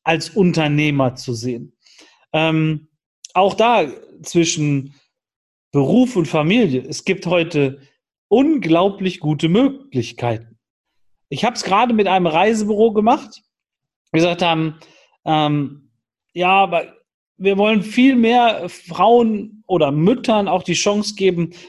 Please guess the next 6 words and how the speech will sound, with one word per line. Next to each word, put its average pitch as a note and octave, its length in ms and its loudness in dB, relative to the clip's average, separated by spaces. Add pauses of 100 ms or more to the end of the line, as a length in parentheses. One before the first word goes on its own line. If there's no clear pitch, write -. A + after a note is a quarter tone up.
(120)
wieder A3+ 360 2
in G3+ 160 2
den F#3 140 2
Berufsalltag D3+ 840 0
zu B2+ 120 -12
kommen.“ C3 400 -4